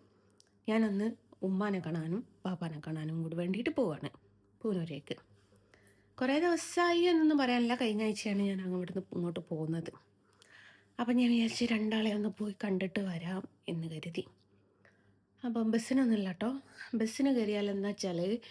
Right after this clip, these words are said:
വളരെ സ്ലോ ആയിട്ടേ ബസ് പോവുള്ളൂ. കാരണം നല്ല ഗ്യാപ്പുണ്ട്, ആ, താമരശ്ശേരി, ആ, കൊയിലാണ്ടി ബസ്സുകാർക്ക്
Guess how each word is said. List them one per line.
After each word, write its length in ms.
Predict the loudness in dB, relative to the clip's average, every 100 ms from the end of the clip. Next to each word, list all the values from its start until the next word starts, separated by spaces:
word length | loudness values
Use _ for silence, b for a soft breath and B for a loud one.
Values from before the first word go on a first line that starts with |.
| B B B B -10
വളരെ 920 | -6 -6 -2 2 4 4 6 6 6
സ്ലോ 680 | 4 2 4 4 4 6 6
ആയിട്ടേ 380 | 4 2 2 0
ബസ് 360 | 0 -2 -4
പോവുള്ളൂ. 540 | -4 -4 -4 -6 -8 -12 _ _ -8
കാരണം 280 | -2 -2 -4 B B B
നല്ല 580 | -4 -2 2 2 4 4
ഗ്യാപ്പുണ്ട്, 640 | 2 0 -2 -2 -4 -2 -6 -12 _ _ _ _ -10
ആ, 300 | -6 -2 -2
താമരശ്ശേരി, 640 | -4 -4 -4 -4 -2 -2 -2 B B B B B
ആ, 220 | -4 -2 -2
കൊയിലാണ്ടി 480 | -4 -2 -2 -2
ബസ്സുകാർക്ക് 600 | -2 -4 -6 -8 -6 -8